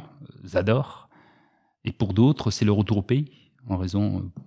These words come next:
de possibles répressions. Donc, ils sont obligés de revenir dans leur pays. Donc, cinquante-six, ça reste comme, euh, comme cet épisode-là, très important, euh, un des pas. Alors, euh, c'est l'Australie,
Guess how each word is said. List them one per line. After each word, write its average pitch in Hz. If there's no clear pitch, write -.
de -
possibles 107
répressions. 98
Donc, 98
ils -
sont 98
obligés 95
de 90
revenir 98
dans 98
leur 92
pays. 98
Donc, 123
cinquante-six, 151
ça -
reste 135
comme, 117
euh, 104
comme 104
cet 113
épisode-là, 104
très 110
important, 104
euh, 95
un 98
des 98
pas. 101
Alors, 113
euh, 107
c'est -
l'Australie, 110